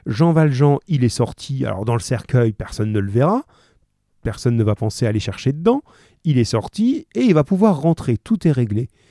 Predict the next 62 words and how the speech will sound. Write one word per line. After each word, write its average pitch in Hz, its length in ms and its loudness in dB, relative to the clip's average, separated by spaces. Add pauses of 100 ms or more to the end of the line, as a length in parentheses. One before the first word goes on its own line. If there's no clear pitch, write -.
(340)
Mais 120 240 0
quand 120 180 -2
même, 175 140 2
Victor 107 380 -4
Hugo, 165 180 4
ça 101 120 -4
lui 95 120 -6
suffit - 280 -10
pas. 185 180 0
Il 113 100 2
en 104 80 2
veut 101 160 -2
un 98 80 -4
peu 127 140 -2
plus, 190 460 -2
hein. 127 120 -4 (600)
Euh, 107 220 0
alors 110 200 -2
c'est - 120 -6
ça, 233 180 4
ce - 80 -8
que 131 60 4
dit 117 280 2
Enzo, 135 360 2
hein, 156 100 4
ça 123 160 0
résout 123 300 2
les 123 100 2
problèmes 127 340 2
de 113 80 2
la 107 100 0
sortie 110 300 -6
de 107 60 -10
Valjean 104 320 0
du 117 100 -4
couvent 113 400 -2 (280)
sans 117 260 -2
être 180 220 4
repris. 127 440 2 (360)
C'est - 180 -4
absolument 117 560 2 (400)
génial. 117 480 2 (300)
Voilà. 113 260 0 (380)
Il 123 100 -4
faut 151 120 2
qu'il 117 160 -2
sorte 127 200 -2
du 110 80 -6
couvent, 120 360 0
re-, 104 180 0
disais-tu 104 440 -4
avant, 107 320 2
sans 127 160 0
se - 80 -4
faire 113 140 0
voir 117 160 2
de 110 100 0
Javert 104 380 0
et 117 60 0
de 101 80 -8
ses - 180 -8
sbires 180 680 -2